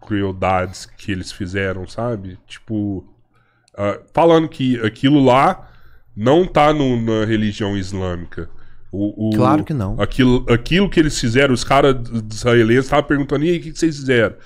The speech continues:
Speaker 1: "A gente entrou, a gente pôs fogo em todo mundo,
Speaker 2: Isso.
Speaker 1: matou criança,
Speaker 2: Decapitou,
Speaker 1: estuprou,
Speaker 2: estuprou,
Speaker 1: é,
Speaker 2: justamente.
Speaker 1: fez, eh, f-, todas as barbáries."
Speaker 2: É.
Speaker 1: E ele falou, "Ó, isso daqui que a gente fez",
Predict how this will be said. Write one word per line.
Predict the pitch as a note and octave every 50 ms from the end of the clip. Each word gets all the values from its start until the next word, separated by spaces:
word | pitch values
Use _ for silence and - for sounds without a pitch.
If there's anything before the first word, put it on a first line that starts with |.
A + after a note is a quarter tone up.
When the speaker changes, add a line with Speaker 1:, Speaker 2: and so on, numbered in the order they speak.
| - - - - -
Speaker 1:
"A | - A2 G#2
gente | A2+ A#2 A#2 - -
entrou, | B2 A2+ G#2+ - A#2+ C3+ C#3+
a | C3+
gente | B2+ C3 B2 A#2+ -
pôs | - C3 A#2+ A2+ -
fogo | - B2+ A#2+ A#2+
em | A2+ A2
todo | - A#2+ A2+ A2 G#2
mundo, | G#2 A#2 B2+ C3+ C3 B2
Speaker 2:
Isso. | A#2+ A#2
Speaker 1:
matou | A2 A2 A2 - B2+ A#2+
criança, | A#2+ - A2+ G#2+ G#2+ A#2 C3 C3+ A#2+ B2 C3
Speaker 2:
Decapitou, | A#2+ A2+ C3 - - B2 C3+ C3
Speaker 1:
estuprou, | C3 B2+ C3 C#3+ C#3+
Speaker 2:
estuprou, | C#3+ C3 B2+ A#2+ - B2+ B2 A#2 A2
Speaker 1:
é, | G#2+
Speaker 2:
justamente. | G#2+ G#2+ A2+ A2+ A#2 G#2+
Speaker 1:
fez, | B2+ B2+ C3+ C3+ C3+ - D3
eh, | C#3+ C#3+ C#3
f-, | B2+ A#2+ - C3+ C#3+ C3+ A#2+ - _
todas | F3+ G3 G#3+ B3 A3+ F#3+ G#3
as | G3+ F#3 F#3
barbáries." | F3+ G3 F#3 F3+ E3+ C#3+ C3+ B2 A#2 B2 D3+ F#3 E3+ G3+ G#3 - - -
Speaker 2:
É. | F#3+ F3+ F#3 - _ _ _
Speaker 1:
E | A2 A2+ B2+ C3+
ele | D3 D#3+
falou, | - - E3 D#3 D3 C#3 C3
"Ó, | B2 A#2+ A#2 A2+ A#2 - -
isso | - A2+ A#2+ C3 D#3+ E3+ - - -
daqui | D3 C3+ C3+ - - B2+ C#3 D3
que | - -
a | C3 A#2+
gente | A2+ B2+ C3 B2+ - -
fez", | - - A2+ A2 A#2+ B2 C#3+ C#3 - - -